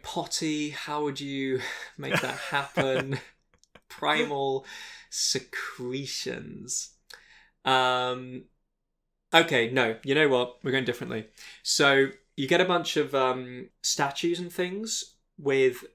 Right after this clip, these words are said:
Speaker 1: that are fountains. So it's like, it's a cool lion and it's roaring, but then there's, like, a tube in its mouth and it's spitting water out. Right?
Speaker 2: Mm-hmm.
Speaker 1: This is common. Very cool.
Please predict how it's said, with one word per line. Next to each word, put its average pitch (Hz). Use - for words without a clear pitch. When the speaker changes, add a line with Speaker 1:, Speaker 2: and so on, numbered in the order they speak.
Speaker 1:
that 139
are 127
fountains. 170
So 131
it's 120
like, -
it's -
a 131
cool 139
lion 131
and 117
it's 143
roaring, 139
but 117
then 120
there's, 113
like, 123
a -
tube 151
in 127
its -
mouth 117
and 113
it's -
spitting 120
water 117
out. -
Right? 120
Speaker 2:
Mm-hmm. -
Speaker 1:
This 120
is 117
common. -
Very 117
cool. -